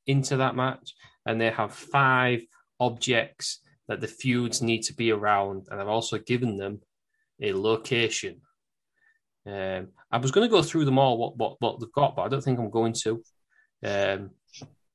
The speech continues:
let it be a surprise for everybody. Um, so they need to tell me, basically, they need a name of the pay-per-view, why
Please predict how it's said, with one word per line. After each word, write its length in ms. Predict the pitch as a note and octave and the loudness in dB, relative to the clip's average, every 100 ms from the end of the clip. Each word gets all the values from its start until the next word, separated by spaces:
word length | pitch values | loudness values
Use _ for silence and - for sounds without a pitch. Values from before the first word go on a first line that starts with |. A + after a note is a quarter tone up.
| _ _ _ - - | _ _ _ -12 -6
let 140 | D3+ | -4
it 60 | B2+ | -2
be 100 | C#3 | -2
a 40 | |
surprise 500 | - - B2+ B2 A2+ | -2 -2 2 4 2
for 140 | - | -4
everybody. 480 | A2+ A2 A2 G#2 G#2 _ _ _ _ _ | -6 -4 -6 -6 -8 _ _ _ _ _
Um, 300 | G#2 G2+ G2+ | -8 -6 -6
so 160 | - G#2+ | -4 -4
they 100 | A2 | 0
need 180 | A#2 A2+ | -2 -2
to 160 | A2+ | -6
tell 240 | - C3+ A2 | -2 2 2
me, 100 | G#2 | 2
basically, 560 | B2+ B2 - G#2 G2 - _ - | 2 0 -2 -6 -8 -12 _ -2
they 60 | |
need 160 | B2 B2 | 2 4
a 40 | |
name 280 | A#2 D3+ D#3+ | 6 4 6
of 40 | C3+ | 2
the 60 | |
pay-per-view, 680 | C3 C3+ C3 A#2 A#2+ A#2 A2+ _ _ _ _ _ _ | 2 0 0 -2 -2 -2 -6 _ _ _ _ _ _
why 920 | - - A2 A#2 C3 C#3 C3+ B2 A2 | -20 -12 -2 4 6 6 6 4 0